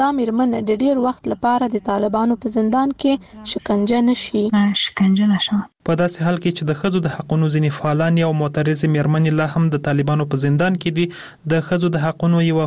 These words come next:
Speaker 3: فعاله تمنا ذریعه پریاني وایي، د خپلو اعتراضونو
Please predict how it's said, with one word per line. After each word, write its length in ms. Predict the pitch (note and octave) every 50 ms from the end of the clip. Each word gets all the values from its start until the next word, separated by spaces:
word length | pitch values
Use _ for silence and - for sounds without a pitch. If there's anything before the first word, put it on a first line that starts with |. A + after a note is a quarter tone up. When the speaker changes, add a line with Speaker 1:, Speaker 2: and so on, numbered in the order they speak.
| C#3+
Speaker 3:
فعاله 280 | - E3+ E3 E3 E3+ E3+ E3+ -
تمنا 340 | D#3+ D#3 D3+ D3+ D#3 D#3+ D#3+ D#3
ذریعه 260 | D3+ D3+ D3 D#3 D#3+ D#3 - -
پریاني 340 | D3+ D3 C#3+ D3 D#3 F3+ F#3+ F3+
وایي، 260 | F3+ E3 E3 E3 F3 E3+ - - - - - - -
د 80 | D3+ - -
خپلو 280 | - - F3 E3+ E3+
اعتراضونو 560 | D#3+ D#3+ - D#3+ D#3 D#3 D3+ D3 E3 E3+ E3+